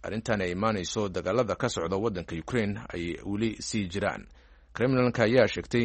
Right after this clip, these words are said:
inaysan jirin wax xiriir ah oo ka dhexeeya weerarka iyo go'aanka ay ku joojinayso heshiiskii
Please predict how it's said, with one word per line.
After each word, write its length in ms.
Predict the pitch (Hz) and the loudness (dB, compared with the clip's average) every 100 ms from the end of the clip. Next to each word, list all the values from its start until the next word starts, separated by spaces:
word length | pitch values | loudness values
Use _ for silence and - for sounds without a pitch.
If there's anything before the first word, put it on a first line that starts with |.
| - | 2
inaysan 320 | 113 101 95 | 0 0 -2
jirin 180 | 90 117 | -2 0
wax 140 | 123 - | 0 2
xiriir 240 | 123 117 65 | 2 2 0
ah 80 | - | -4
oo 60 | 85 | -2
ka 120 | 123 | 0
dhexeeya 500 | 95 87 95 117 - - - - | 0 0 2 2 2 -4 -20 -8
weerarka 460 | 98 127 127 113 104 | 2 6 6 4 -2
iyo 280 | 95 95 87 | 0 0 0
go'aanka 720 | 90 92 117 95 - 90 85 | 0 2 2 0 -2 -2 0
ay 180 | - 92 | -2 -2
ku 160 | 85 131 | 0 -2
joojinayso 680 | 110 101 117 95 - 120 - - - - | 0 0 2 0 2 0 0 -6 -20 -12
heshiiskii 840 | - - 131 107 - 104 90 | -6 0 2 0 -2 -2 -2